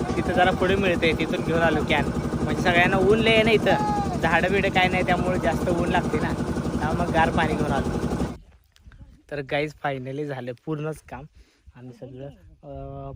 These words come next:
पाणी बिणं आणि परत भरून ठेवलं, नंतर उगाच अडचण नको आणि लागलं तर. So आता सगळेजण इथं बसून खाणार थोडं काय तर, जेवणार आणि मग बघणार जायचं का काय करायचं ठरवणार.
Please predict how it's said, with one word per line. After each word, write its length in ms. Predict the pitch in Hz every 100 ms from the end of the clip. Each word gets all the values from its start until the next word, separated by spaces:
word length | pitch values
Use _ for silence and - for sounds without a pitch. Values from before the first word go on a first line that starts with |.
| -
पाणी 240 | 139 143
बिणं 200 | 151 151
आणि 200 | 147 151
परत 220 | 165 165
भरून 320 | 160 143 143
ठेवलं, 320 | 147 139 135 139
नंतर 300 | 131 120 135
उगाच 200 | 135 147
अडचण 340 | 139 - 143
नको 160 | 135 127
आणि 220 | 123 127
लागलं 260 | 123 110 113
तर. 60 | 156 - _ _ _ _
So 60 | 139
आता 280 | 127 - 139
सगळेजण 340 | 147 131 135
इथं 200 | 139 131
बसून 260 | 131 - 139 - - - - 180 269 - - - -
खाणार 260 | 143 165 165
थोडं 180 | 156 143
काय 140 | 139
तर, 140 | 127 156 - - - - 143
जेवणार 380 | 147 143 139 165 170 - 247
आणि 140 | 123 127
मग 160 | 131 170 - _ _ _ _ _ _ _ -
बघणार 360 | 135 131 135 135 _ _ _ - 147
जायचं 400 | 135 127 123 135
का 120 | 147
काय 220 | 147 139 127
करायचं 340 | 120 117 117 117
ठरवणार. 360 | 120 120 127